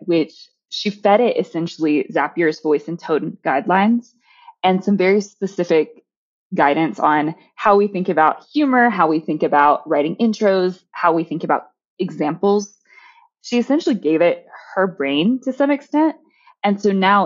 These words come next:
anytime we get requests from throughout the company to edit content, which can eat up a lot of our time,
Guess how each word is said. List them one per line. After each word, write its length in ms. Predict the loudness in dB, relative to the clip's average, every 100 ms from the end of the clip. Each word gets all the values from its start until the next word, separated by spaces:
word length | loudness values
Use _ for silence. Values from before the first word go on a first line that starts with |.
| 2
anytime 360 | 0 0 0
we 100 | 0
get 120 | 0
requests 460 | 0 -2 -2 -4 -6
from 220 | -4 -2
throughout 260 | 2 2 2
the 60 |
company 520 | -2 -8 -2 0 0 -2 _ -10
to 200 | -4 0
edit 220 | 0 0
content, 480 | -2 -2 0 -2 0
which 220 | -4 -8
can 200 | -12 -4
eat 140 | -2
up 140 | 0 0
a 40 |
lot 220 | 2 2
of 60 | 2
our 100 | -2
time, 460 | -2 -2 0 0